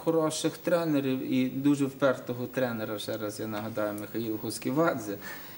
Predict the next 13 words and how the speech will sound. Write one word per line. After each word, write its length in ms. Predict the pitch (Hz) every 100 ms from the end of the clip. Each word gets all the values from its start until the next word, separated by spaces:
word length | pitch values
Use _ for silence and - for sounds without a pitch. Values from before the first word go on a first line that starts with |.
| -
завдяки 920 | - 110 117 113 120 113 - 147 135 131
якому 680 | 123 123 - 147 147 131 123 123
і 420 | 120 117 113 110 104 -
та 140 | 127
секція 960 | 123 143 143 - - 120 117 110 107 104 -
існує 540 | 123 - 135 127 117
з 60 | 110
дев'яностого 800 | 117 117 120 117 113 113 110 113
року. 400 | 131 135 135 123 -
І, 360 | 110 107 104 - - - -
бо, 120 | 147 143 - 165
бо, 120 | 165
властиво, 540 | 170 175 - 202 196